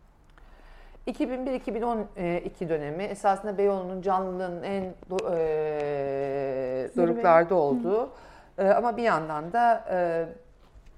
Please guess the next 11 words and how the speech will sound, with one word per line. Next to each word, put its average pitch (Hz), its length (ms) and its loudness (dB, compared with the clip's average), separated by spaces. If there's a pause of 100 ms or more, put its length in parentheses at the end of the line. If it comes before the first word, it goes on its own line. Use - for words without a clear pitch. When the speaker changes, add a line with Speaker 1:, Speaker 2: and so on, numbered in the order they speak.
(320)
Speaker 1:
soylulaştırmanın 196 1000 2
da 143 280 2 (340)
arttığı 156 420 -2
ve 185 80 -2
süper 185 400 0
soylulaştırma 170 720 -2
dediğimiz 147 580 -8
bir, 156 380 -10 (140)
e, 139 360 -4
noktaya 151 420 -6
geldiği, 143 680 -2